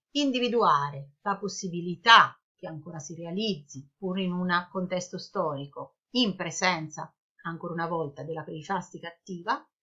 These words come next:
mentre quando ci troviamo, in dipendenza di un tempo storico, l'apodosi al congiuntivo, all'imperfetto più che perfetto, eh, dovremmo praticamente pensare che siamo già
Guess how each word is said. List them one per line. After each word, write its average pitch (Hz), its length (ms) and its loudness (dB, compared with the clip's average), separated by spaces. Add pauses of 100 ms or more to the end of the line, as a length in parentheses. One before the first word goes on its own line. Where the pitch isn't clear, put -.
(680)
mentre 254 560 4 (340)
quando 320 340 10
ci 277 140 2
troviamo, 220 720 8
in 147 120 -8
dipendenza 160 580 -2
di 311 80 -2
un 294 100 -4
tempo 285 300 2
storico, 160 640 -2
l'apodosi 254 640 4
al 226 120 0
congiuntivo, 214 720 -2
all'imperfetto 185 960 0
più 170 140 -20
che 180 180 -14
perfetto, 247 840 -6 (240)
eh, 240 200 -8
dovremmo 196 840 2
praticamente 185 960 -2
pensare 202 720 -6
che 262 100 -10
siamo 202 400 -6
già 165 260 -6